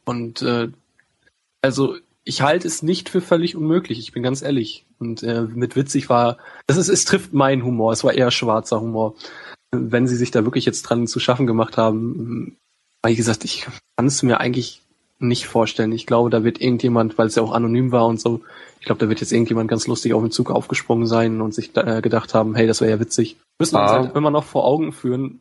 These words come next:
Speaker 1: es ist eine Massenproduktion. Und selbst, ja, selbst wenn, äh, Sony spricht von null Komma vier Prozent, ich sag mal, wir verdoppeln oder verdreifachen das, wenn bei einer Massenproduktion immer noch ein Prozent Fehlerquote ist oder eins Komma zwei Prozent Fehlerquote,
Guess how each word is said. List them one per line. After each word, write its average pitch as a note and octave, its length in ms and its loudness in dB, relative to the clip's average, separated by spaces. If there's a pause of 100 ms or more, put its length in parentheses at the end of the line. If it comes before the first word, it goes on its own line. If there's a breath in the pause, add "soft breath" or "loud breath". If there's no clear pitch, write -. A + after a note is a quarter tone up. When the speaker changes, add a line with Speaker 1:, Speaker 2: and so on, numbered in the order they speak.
Speaker 1:
es B2+ 140 -6
ist C3+ 100 -6
eine C3+ 100 0
Massenproduktion. A2+ 880 -4 (400 soft breath)
Und C3 240 -4
selbst, D3 800 0 (180)
ja, B2+ 240 0
selbst C#3 420 -2
wenn, C#3 600 -2
äh, B2+ 160 -4
Sony C#3+ 260 0
spricht C#3 240 -2
von B2+ 120 -2
null C#3 140 2
Komma C3 200 2
vier C3 160 0
Prozent, A2 380 -4
ich G#2+ 160 -10
sag D3 120 2
mal, C3+ 160 2
wir C3 80 2
verdoppeln - 920 0
oder B2+ 140 4
verdreifachen B2 680 -2
das, B2 200 -6 (300 loud breath)
wenn B2 140 0
bei D3 60 4
einer C#3+ 100 4
Massenproduktion B2 680 -2
immer C#3 120 2
noch C3 140 0
ein E3 220 0
Prozent C#3 480 -2 (100)
Fehlerquote C3+ 560 0
ist - 100 -4
oder D#3 140 2
eins D#3+ 220 -2
Komma C3+ 200 -4
zwei - 200 2
Prozent B2+ 380 -4
Fehlerquote, B2+ 600 0